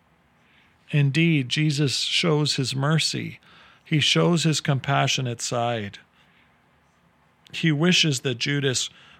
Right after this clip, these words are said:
would use the gift of free will and make a choice that is pleasing to him.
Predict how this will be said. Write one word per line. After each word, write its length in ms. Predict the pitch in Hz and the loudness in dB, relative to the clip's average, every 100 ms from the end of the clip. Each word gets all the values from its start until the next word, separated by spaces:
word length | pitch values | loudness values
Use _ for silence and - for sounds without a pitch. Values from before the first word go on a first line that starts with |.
| - | -8
would 520 | 135 139 147 135 - - - - - - - | 0 2 2 0 -6 -18 -20 -20 -20 -20 -4
use 400 | 135 156 185 151 | 2 4 4 2
the 100 | 151 | 0
gift 380 | 123 151 - | 2 0 0
of 100 | 135 | -4
free 340 | - - 156 160 | -2 -2 0 2
will 440 | 151 156 156 123 - _ _ _ - _ _ _ _ _ | 4 6 4 0 -8 _ _ _ -20 _ _ _ _ _
and 200 | - 143 | -4 0
make 200 | 139 147 | 2 2
a 80 | 170 | 2
choice 480 | 151 - 151 147 - | 0 2 2 2 0
that 180 | 143 127 | -2 -2
is 160 | 127 | -4
pleasing 520 | - - 147 131 135 123 | -6 -4 -2 -2 -2 -2
to 140 | 123 | -2
him. 380 | 104 107 107 | -2 -2 -6